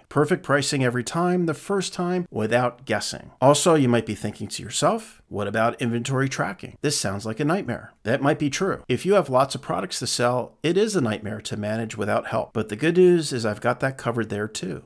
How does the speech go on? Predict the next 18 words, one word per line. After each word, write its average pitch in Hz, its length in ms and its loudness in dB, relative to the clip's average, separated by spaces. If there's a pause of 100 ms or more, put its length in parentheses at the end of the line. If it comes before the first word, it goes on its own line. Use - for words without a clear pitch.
because 139 440 0
each 175 260 -2
major 143 400 0
e-commerce 156 300 -6 (220)
platform 147 600 -2
like 110 140 -4
Shopify 113 840 -4
offers 151 380 2
plugins 180 720 -2
and 151 120 -2
software 117 600 0
to 185 180 6
automagically 160 1080 0
deal 139 260 2
with 135 120 0
these 120 300 -4
inventory 104 640 -6
issues. - 580 -8